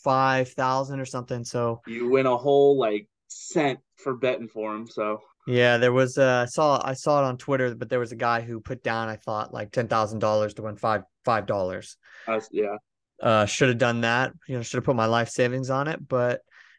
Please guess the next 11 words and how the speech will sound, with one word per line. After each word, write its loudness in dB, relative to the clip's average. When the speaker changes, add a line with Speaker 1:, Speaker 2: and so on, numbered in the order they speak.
Speaker 1:
did 2
Speaker 2:
Darn. -4
Speaker 1:
not 0
do 0
it. 4
I 0
stayed -4
away -2
'cause -12
gambling -4
is, -16